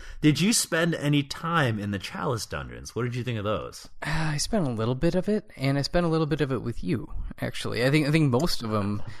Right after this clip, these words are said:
Speaker 2: is
Speaker 1: Of
Speaker 2: when
Speaker 1: course,
Speaker 2: you,
Speaker 1: again,
Speaker 2: when, when,
Speaker 1: I can't remember. <laughs>
Speaker 2: because it's like, <laughs> you know, <laughs> 'cause you don't remember shit.
Speaker 1: Yes.
Speaker 2: Um, yeah, th-, I think, I think the only time I actually played it was with you,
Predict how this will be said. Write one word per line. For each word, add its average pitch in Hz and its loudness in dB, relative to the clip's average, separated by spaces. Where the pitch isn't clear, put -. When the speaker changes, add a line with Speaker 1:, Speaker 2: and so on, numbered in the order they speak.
Speaker 2:
is 120 0
Speaker 1:
Of 113 0
Speaker 2:
when 127 6
Speaker 1:
course, 143 4
Speaker 2:
you, 175 2
Speaker 1:
again, 135 0
Speaker 2:
when, 135 6
when, 131 4
Speaker 1:
I - 2
can't 110 -2
remember. 95 0
<laughs> - -10
Speaker 2:
because 139 8
it's 139 2
like, 135 0
<laughs> - -20
you 170 8
know, 139 10
<laughs> 160 2
'cause 104 -6
you 123 4
don't 127 4
remember 117 0
shit. - -4
Speaker 1:
Yes. - -12
Speaker 2:
Um, 117 4
yeah, 151 2
th-, 123 -4
I 139 0
think, 135 0
I - -2
think 151 2
the 131 0
only 139 2
time 117 2
I 107 2
actually 107 -2
played 113 -2
it 117 -2
was 101 -4
with - -4
you, 113 -2